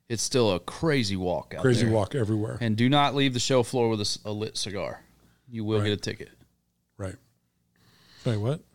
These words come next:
Speaker 1: So you have to go out of the expo center and walk down this really long hallway before you get back to the
Speaker 2: No
Speaker 1: casino.
Speaker 2: smoking in that.
Speaker 1: And you
Speaker 3: Mm-hmm.
Speaker 1: cannot smoke in that hallway.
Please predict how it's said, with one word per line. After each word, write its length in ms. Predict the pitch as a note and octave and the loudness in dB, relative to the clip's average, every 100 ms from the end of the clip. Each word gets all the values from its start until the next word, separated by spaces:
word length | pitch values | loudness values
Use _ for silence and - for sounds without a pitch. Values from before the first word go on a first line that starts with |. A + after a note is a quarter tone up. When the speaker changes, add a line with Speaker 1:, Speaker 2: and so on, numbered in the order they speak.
| _ _ _ _ _ | _ _ _ _ _
Speaker 1:
So 120 | - B2 | -4 0
you 220 | A#2+ A#2+ | 4 6
have 160 | C#3 - | 4 2
to 80 | |
go 180 | C3 B2+ | 2 4
out 200 | A2+ B2+ | 6 4
of 60 | C#3+ | 4
the 120 | B2+ | 4
expo 340 | B2+ B2+ - A#2+ | 2 2 0 0
center 240 | - G#2+ | 2 0
and 80 | G#2 | 2
walk 200 | G#2 G#2 | 0 0
down 120 | A2+ | -2
this 180 | G#2 - | -2 -2
really 180 | A#2+ B2+ | 0 2
long 220 | A#2+ A#2 | 4 2
hallway 340 | G#2 A#2 A2 G2+ | 2 2 2 2
before 240 | F#2+ - | -2 -4
you 60 | G2 | -4
get 140 | G2+ - | -4 -2
back 200 | G2+ - | -4 -4
to 80 | - | -2
the 60 | |
Speaker 2:
No 80 | A2+ | 2
Speaker 1:
casino. 320 | A#2+ G#2 A#2 G#2 | 4 4 2 0
Speaker 2:
smoking 200 | - G2+ | -2 -2
in 120 | G2 | -2
that. 120 | F#2+ | -2
Speaker 1:
And 100 | G#2+ | 0
you 80 | A2 | 0
Speaker 3:
Mm-hmm. 80 | A2 | 2
Speaker 1:
cannot 340 | A#2 G#2+ G#2+ - | 2 4 2 0
smoke 300 | - G#2+ G2 | -4 -4 -4
in 60 | F#2+ | -6
that 100 | F2+ | -6
hallway. 300 | F#2 - | -6 -6